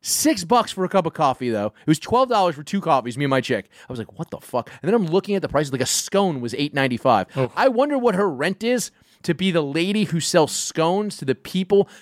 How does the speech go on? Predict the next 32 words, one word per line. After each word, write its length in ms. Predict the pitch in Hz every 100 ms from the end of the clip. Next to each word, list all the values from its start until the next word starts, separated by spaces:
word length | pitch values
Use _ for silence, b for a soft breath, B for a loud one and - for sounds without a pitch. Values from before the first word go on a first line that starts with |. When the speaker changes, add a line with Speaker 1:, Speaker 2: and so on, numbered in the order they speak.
| B
Speaker 1:
that 160 | 143 139
can't 320 | - 202 180
wait 240 | 151 175 -
till 100 | 165
they 100 | 147
get 340 | 113 160 -
to 80 | 160
their 160 | 143 123
catered 440 | - 160 160 135
yacht 320 | 123 135 127 -
and 140 | 123
they 80 | 123
need 300 | 123 143 151
a 40 |
coffee 460 | 135 - 131 127 131
and 80 | 127
a 40 |
scone. 400 | 117 - 107 67 _ _ _ _ _ _ _ _ -
Right? 280 | 233 233 - _ -
Speaker 2:
I 60 |
saw 200 | 127 247
a 40 | 180
hot 280 | 131 151 160
dog 240 | 151 139
and 100 | 131
a 60 | 113
soda 400 | - 127 123 110
in 100 | 107
North 180 | 117
Carolina 460 | - 123 110 117 120
for 220 | - 110
m-, 240 | 101 101